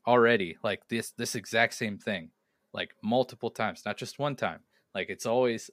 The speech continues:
I've always come out the other end in a better place, like,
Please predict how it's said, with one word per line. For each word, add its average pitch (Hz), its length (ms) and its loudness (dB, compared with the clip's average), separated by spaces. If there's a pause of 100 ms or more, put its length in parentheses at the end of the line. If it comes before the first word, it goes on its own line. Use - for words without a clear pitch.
I've 101 140 -2
always 117 220 0
come 131 200 -2
out 127 140 6
the 120 120 2
other 117 220 6
end 95 280 0 (560)
in 107 140 -4
a 104 60 -2
better 110 540 4 (200)
place, - 640 0
like, 92 340 -2